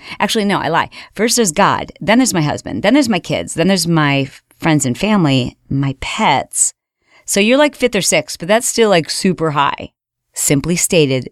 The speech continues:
this means I'm going to deliver to you the very best free information, the shortcuts, as many as is possible, but I will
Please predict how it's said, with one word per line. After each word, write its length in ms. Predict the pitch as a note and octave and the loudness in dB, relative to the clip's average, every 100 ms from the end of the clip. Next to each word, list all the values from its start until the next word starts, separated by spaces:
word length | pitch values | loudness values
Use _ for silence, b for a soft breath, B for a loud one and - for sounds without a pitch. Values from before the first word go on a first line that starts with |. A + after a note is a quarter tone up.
| _ | _
this 220 | C3 D#3+ | -2 0
means 320 | G3+ D3+ A#2+ - | 2 2 0 -2
I'm 260 | C#3+ D3+ D3 | 0 2 2
going 280 | E3+ G3 | 4 4
to 100 | G#3 | 4
deliver 460 | A3 B3 C4 D4 D#4 | 2 2 2 2 2
to 100 | D4+ | 4
you 320 | C#4+ C4 D#3+ | 6 4 2
the 160 | C#3+ C#3+ | 0 -2
very 400 | C#3 F3 F#3 G3 | 0 0 2 0
best 460 | E3 D3 C#3+ - - - | 0 0 0 -2 -14 -8
free 360 | - G3 G3+ | -2 0 0
information, 840 | G#3 E3+ D3 D#3 E3 E3 E3+ E3 B B B | 0 -2 0 2 2 2 0 0 B B B
the 120 | D#3 | -2
shortcuts, 680 | - E3+ C#3+ - D3 - - B B B | 2 2 2 0 0 -2 -8 B B B
as 200 | - D3+ | 0 2
many 280 | E3+ F3 F#3 | 4 2 2
as 260 | D#3+ E3 D3+ | 2 2 2
is 180 | D3+ C3+ | -2 -4
possible, 540 | - E3+ F3+ G#3+ A3+ | 0 2 2 0 0
but 160 | A3+ D4 | 2 2
I 100 | E4 | 2
will 240 | E4 - | 0 -2